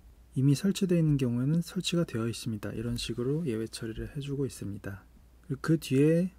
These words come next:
홈브루 환경을 최신화하는 세팅이 있는데요. 이미 설치된 상태에서 좀 버전이 낮거나 하면은 업데이트를 하는 작업을 자동으로 진행하게 해줄 겁니다.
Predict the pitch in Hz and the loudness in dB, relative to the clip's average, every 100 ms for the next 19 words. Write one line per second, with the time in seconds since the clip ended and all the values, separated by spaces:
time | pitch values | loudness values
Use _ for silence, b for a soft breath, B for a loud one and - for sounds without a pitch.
0 | - - - 175 170 170 160 151 147 139 | -20 -20 -4 2 4 4 4 2 2 2
1 | 131 127 - - _ - - 190 - 175 | 0 -4 -14 -20 _ -6 0 0 2 2
2 | 156 139 127 117 113 - 139 - 127 110 | 2 0 0 -2 -6 -8 -10 -6 -6 -4
3 | 107 104 123 151 170 - - - - 135 | -8 -6 -4 -4 -6 -14 -20 -8 2 4
4 | 156 147 196 - 190 180 170 165 156 - | 4 2 0 0 0 2 0 0 -4 -2
5 | 147 143 135 - 131 127 123 165 156 120 | -2 -2 -2 -2 -2 -2 -4 -4 -4 -4
6 | 117 131 123 107 101 - 123 117 113 110 | -2 0 0 -4 -8 -4 -4 -2 -4 -4
7 | 143 165 117 113 - 127 127 - 127 123 | -2 -2 -4 -8 -6 -4 -4 -4 -6 -6
8 | 120 113 113 117 107 123 143 - 110 110 | -6 -10 -10 -10 -6 -6 -6 -8 -8 -8
9 | 110 104 - 117 107 104 113 123 127 104 | -8 -10 -10 -8 -8 -8 -10 -10 -10 -10
10 | - - | -12 -14